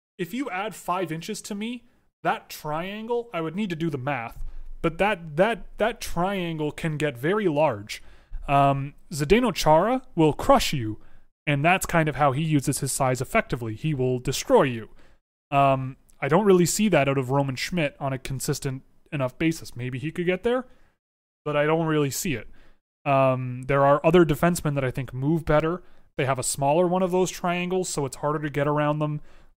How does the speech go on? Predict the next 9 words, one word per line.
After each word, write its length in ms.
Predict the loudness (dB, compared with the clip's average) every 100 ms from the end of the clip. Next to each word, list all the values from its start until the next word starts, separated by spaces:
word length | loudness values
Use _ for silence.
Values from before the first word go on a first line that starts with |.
| _
Um, 220 | 0 0 2
they 80 |
have 160 | 0 0
multiple 380 | -2 -2 -2 0
layers 320 | 2 2 2
of 80 | 0
defensive, 680 | 0 -2 0 0 -2 -4 -10
defensive 520 | -8 -4 -4 -2 -4 -6 _ -20 _ _
ability 480 | -2 0 2 0